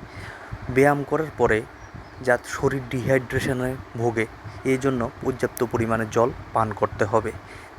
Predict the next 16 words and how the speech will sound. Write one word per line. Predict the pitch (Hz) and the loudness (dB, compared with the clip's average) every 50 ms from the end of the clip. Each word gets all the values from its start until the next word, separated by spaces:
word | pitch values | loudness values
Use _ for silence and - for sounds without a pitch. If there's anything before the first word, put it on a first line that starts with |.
| 127 127 | -4 0
দ্বিতীয়ত | 139 143 - - 143 135 135 - - | 0 0 0 2 4 4 4 4 2
হচ্ছে, | 131 113 147 139 - - - 123 127 160 - - - - - - - - - - - - - - - - - - - - - - - - - - - - | 0 0 0 0 0 -4 -4 -4 -4 -4 -6 -12 -14 -14 -14 -16 -16 -16 -16 -14 -16 -16 -14 -14 -14 -16 -16 -16 -14 -14 -14 -14 -14 -16 -14 -12 -10 -6
এই | 127 127 123 110 - - - - - 131 - - - 120 127 127 110 131 - | -4 -4 -4 -4 -8 -12 -14 -12 -12 -12 -12 -10 -10 -8 -8 -8 -8 -8 -6
জিম | - 135 131 131 131 127 | -2 0 0 2 2 6
করার | 147 143 139 143 143 139 - - - - - - | 6 8 8 8 8 6 2 -8 -18 -18 -8 -2
পর | - 127 123 123 143 - - - - - - - - - - - - - - - 127 117 123 | 2 4 4 4 4 2 -2 -12 -18 -16 -16 -16 -16 -16 -16 -16 -14 -14 -12 -12 -8 -2 0
রেস্ট | 135 143 139 - - - - 151 | 2 2 2 2 0 -2 -4 0
না | 135 117 110 107 | 2 4 4 4
নেওয়া। | 107 107 107 107 113 - - - - - - - - - - - 127 117 | 2 0 -2 -2 -4 -6 -10 -12 -12 -14 -16 -14 -12 -10 -8 -8 -6 -4
জিম | 123 131 139 139 | -2 -2 -2 0
করার | - 147 139 143 143 - - | 2 2 4 4 2 0 0
পরে | 135 123 120 135 - - - - - - - - - | 0 2 2 0 -2 -6 -14 -18 -18 -18 -18 -4 -2
পর্যাপ্ত | 143 135 123 - 135 - - 139 | -2 -2 0 -2 -4 -4 -4 -6
পরিমাণ | 120 - 123 123 120 120 117 110 | -4 -4 -4 -2 -2 -2 -2 0
রেস্ট | 120 117 123 135 - - - - - - | 2 2 2 2 2 -4 -12 -16 -16 -12
শরীরের | - - - 139 131 131 127 123 123 | -12 -6 -4 -2 0 0 2 2 0